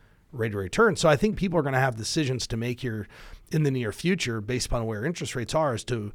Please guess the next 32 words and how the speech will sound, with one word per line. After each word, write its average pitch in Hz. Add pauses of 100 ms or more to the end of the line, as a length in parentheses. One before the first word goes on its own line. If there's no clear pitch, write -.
(400)
do 135
we 131
wanna 156
just 135
keep -
plowing 135
all 131
this 127
money 127
into 107
savings, 160
which 156
we 175
should 107
do, 135 (1300)
or 156
should -
I 123
start 131 (160)
knocking 120
off 110
some 101
of 92
this 85
house? - (320)
And 143 (380)
it 156
just 156
makes 160
me 143
think 147
about 117